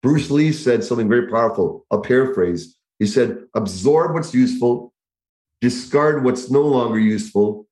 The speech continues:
and come up with your own new creations." In the same way, it's a very powerful time to truly look at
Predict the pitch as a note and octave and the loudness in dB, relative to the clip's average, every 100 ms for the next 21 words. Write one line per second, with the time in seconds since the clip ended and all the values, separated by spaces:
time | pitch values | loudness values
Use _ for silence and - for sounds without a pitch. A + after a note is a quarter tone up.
0 | _ - G#2 - B2 C3 - A2 G#2+ A2+ | _ -4 -4 -2 0 2 0 0 0 2
1 | A#2+ A2+ A#2 G#2+ - G#2+ G#2+ G#2 D2 C2 | 2 2 2 0 0 2 2 0 -6 -12
2 | - - _ _ _ _ _ _ _ _ | -14 -20 _ _ _ _ _ _ _ _
3 | _ _ _ - C3+ D3+ C#3+ D3+ D3+ C#3 | _ _ _ 0 0 2 -2 0 0 2
4 | D3+ C3+ A2+ G2+ F#2+ F2+ E2 B2 D3 E3 | 2 2 0 -2 -4 -6 0 2 4 2
5 | D#3 - C#3 C3+ C3+ A2 B2+ B2+ A2 F2 | -2 -2 -2 -2 -2 -4 0 0 0 -2
6 | D#2+ - _ _ _ - A#2+ A2+ G2 - | -8 -18 _ _ _ -2 0 2 0 -4
7 | - _ _ _ - - G3 G3 F3 E3 | -18 _ _ _ -6 0 2 4 2 0
8 | E3 C#3 A#2 - - | 0 2 2 -2 -8